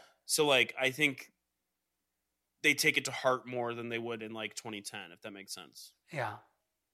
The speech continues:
Speaker 2: So, I mean, it looks like Deandra's about to run out, but hopefully not.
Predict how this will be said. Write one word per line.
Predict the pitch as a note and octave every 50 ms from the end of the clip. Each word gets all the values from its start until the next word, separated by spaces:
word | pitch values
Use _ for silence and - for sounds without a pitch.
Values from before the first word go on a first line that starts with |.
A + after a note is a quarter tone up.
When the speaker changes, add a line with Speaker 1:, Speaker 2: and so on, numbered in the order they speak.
| _ -
Speaker 2:
So, | - - A3+ G#3+ G#3+ A3+ B3
I | - G#3
mean, | G3 G3+ G#3
it | G#3+
looks | G3+ A#3 -
like | C#4 C#4 G#3+
Deandra's | B3+ B3 A3+ F3+ E3+ D#3
about | D#3 D#3+ D#3 E3+ F3+
to | - F#3+
run | G3 F#3+ F#3+
out, | F3+ F3+ F3+ F3 -
but | E3+ D#3+
hopefully | C3 C#3+ D#3+ D#3+ - F3 F3 F3 F3
not. | E3+ E3 E3 D#3+ E3 D#3+ D#3+ D#3+ - -